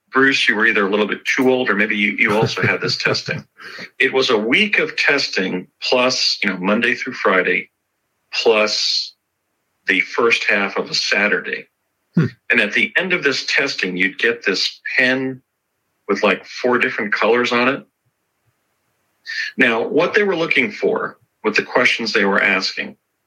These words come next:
Speaker 1: were young Americans of extraordinary intelligence quotient,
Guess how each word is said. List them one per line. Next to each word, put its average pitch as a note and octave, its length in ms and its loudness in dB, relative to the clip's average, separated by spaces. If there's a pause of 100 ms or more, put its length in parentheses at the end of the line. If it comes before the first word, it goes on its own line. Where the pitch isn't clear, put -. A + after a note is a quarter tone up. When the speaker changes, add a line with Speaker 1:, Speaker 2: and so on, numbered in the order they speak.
(340)
Speaker 1:
were F#2 160 6
young F#2+ 280 2
Americans G#2+ 680 0 (120)
of - 300 -2 (140)
extraordinary F#2+ 1160 -2 (1500)
intelligence C#3 760 2
quotient, C#3 600 2